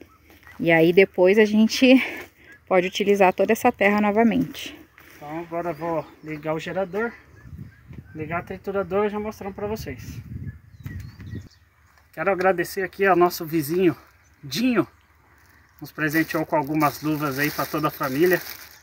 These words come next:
Speaker 2: Muito obrigado aí, tá sempre acompanhando o canal. Deus abençoe você e toda a família aí. Um abraço pro Nilson também, que tá sempre nos acompanhando.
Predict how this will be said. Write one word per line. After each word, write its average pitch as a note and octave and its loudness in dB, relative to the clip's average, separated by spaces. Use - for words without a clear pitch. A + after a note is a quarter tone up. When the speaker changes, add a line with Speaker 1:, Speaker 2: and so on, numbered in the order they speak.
Speaker 2:
Muito E3+ -2
obrigado D3+ 0
aí, D#3+ 2
tá D#3+ -6
sempre E3+ -4
acompanhando D3+ -2
o - 2
canal. C#3 2
Deus D3 -6
abençoe D3 -2
você D3+ -6
e - -6
toda D3 -6
a - -6
família C#3+ -4
aí. D3 -2
Um D#3+ 0
abraço D3+ 0
pro D#3+ -6
Nilson D#3+ 0
também, D#3 -2
que - -14
tá D#3 -8
sempre D#3+ -8
nos D#3 -2
acompanhando. C4+ -2